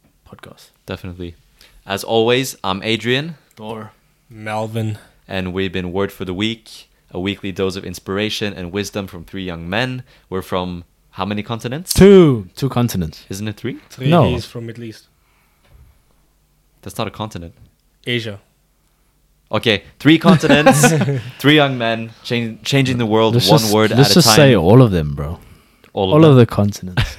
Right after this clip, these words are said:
Speaker 1: <laughs> Worldwide, bro.
Speaker 2: Okay,
Speaker 3: Oh,
Speaker 2: now
Speaker 3: yes,
Speaker 1: Three
Speaker 3: the
Speaker 1: oh
Speaker 3: U S
Speaker 1: five.
Speaker 3: too, bro.
Speaker 2: What?
Speaker 1: Mister
Speaker 3: The U S too.
Speaker 1: Three oh five.
Speaker 2: You don't have to do this over again because you were
Speaker 1: Mister Three oh five.
Speaker 2: All right, this has been great, guys.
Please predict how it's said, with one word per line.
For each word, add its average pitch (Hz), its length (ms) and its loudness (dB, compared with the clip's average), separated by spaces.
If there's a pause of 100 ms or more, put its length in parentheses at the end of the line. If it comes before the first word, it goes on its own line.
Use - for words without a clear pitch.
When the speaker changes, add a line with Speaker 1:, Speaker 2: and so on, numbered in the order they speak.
Speaker 1:
<laughs> - 120 -20
Worldwide, 127 600 4
bro. 82 220 -18 (340)
Speaker 2:
Okay, - 120 -12
Speaker 3:
Oh, 165 80 -4
Speaker 2:
now 170 100 0
Speaker 3:
yes, 175 80 -2
Speaker 1:
Three 170 160 8
Speaker 3:
the 175 60 8
Speaker 1:
oh 165 40 8
Speaker 3:
U 156 60 6
S 165 180 4
Speaker 1:
five. 123 100 -2
Speaker 3:
too, 208 180 0
bro. 127 320 -4 (100)
Speaker 2:
What? 110 320 -10
Speaker 1:
Mister 123 220 -2
Speaker 3:
The 139 60 -4
U 139 160 8
S 127 120 4
too. - 20 -14
Speaker 1:
Three 127 120 0
oh 117 60 0
five. 92 140 -8 (280)
Speaker 2:
You 98 80 -4
don't 110 120 2
have 123 120 -6
to 110 80 -8
do 95 180 -8
this 95 180 -12
over 92 300 -8
again 87 220 -10
because 92 320 -12
you 90 100 -12
were 87 300 -12 (680)
Speaker 1:
Mister 123 220 -4
Three 123 220 6
oh 113 100 6
five. 95 540 -2 (2000)
Speaker 2:
All 101 80 -4
right, 101 100 2
this 113 120 -2
has 117 60 -8
been 117 180 -4
great, 120 220 2
guys. 123 520 0